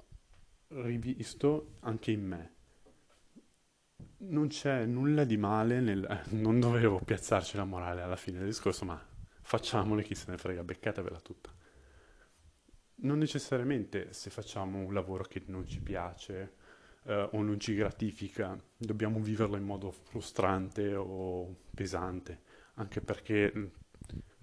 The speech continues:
siamo i primi a poterci rovinare la giornata lavorativa se la viviamo in questo modo. Lui probabilmente <laughs> era a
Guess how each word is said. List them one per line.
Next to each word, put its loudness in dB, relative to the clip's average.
siamo 2
i 2
primi 4
a 6
poterci 2
rovinare 4
la 4
giornata -2
lavorativa -2
se -2
la 0
viviamo -2
in -10
questo -6
modo. -10
Lui 6
probabilmente 4
<laughs> 2
era 4
a 2